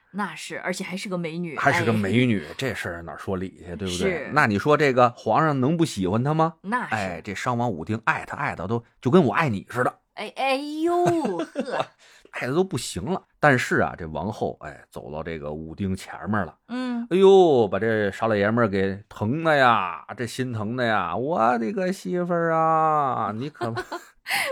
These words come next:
Speaker 2: <laughs> 反正就可，可难受，可难受了。
Speaker 1: 嗯。
Speaker 2: 嗯，所以呢，他就违背了祖宗的规定，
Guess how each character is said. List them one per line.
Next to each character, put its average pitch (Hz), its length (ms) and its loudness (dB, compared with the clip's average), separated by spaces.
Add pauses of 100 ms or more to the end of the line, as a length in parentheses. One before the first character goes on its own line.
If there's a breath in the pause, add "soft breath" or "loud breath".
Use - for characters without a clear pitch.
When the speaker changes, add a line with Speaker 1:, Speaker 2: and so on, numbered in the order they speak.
(220 loud breath)
Speaker 2:
<laughs> - 560 -20
反 90 160 -4
正 113 80 0
就 139 80 -2
可， - 240 0 (160)
可 294 140 2
难 254 180 6
受， 196 160 4
可 170 140 -6
难 147 180 -2
受 143 160 0
了。 101 240 -2
Speaker 1:
嗯。 233 400 -6
Speaker 2:
嗯， 92 180 -4 (300)
所 175 260 4
以 120 160 2
呢， 101 260 -2
他 170 120 -2
就 165 180 2
违 196 320 6
背 269 200 8
了 104 140 4
祖 101 480 0
宗 156 200 6
的 139 80 6
规 240 260 2
定， 233 240 0